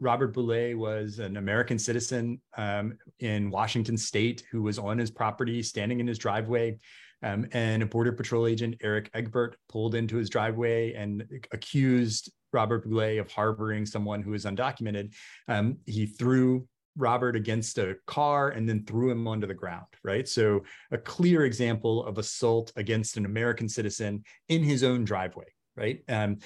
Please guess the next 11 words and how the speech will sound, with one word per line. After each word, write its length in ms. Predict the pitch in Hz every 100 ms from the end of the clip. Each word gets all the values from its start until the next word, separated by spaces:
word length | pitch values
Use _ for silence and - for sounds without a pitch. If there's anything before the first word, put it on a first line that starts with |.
| - -
so 280 | - 147 135
the 120 | 147
Supreme 280 | 123 147 185
Court 200 | 175 170
case 320 | 139 131 123
was 280 | 135 131 107 113
whether 640 | 123 135 135 127 123 127
Robert 340 | 120 113 120 117
Boulay 320 | 113 107 107
could 180 | 110 104
sue 720 | - - 147 127 107 107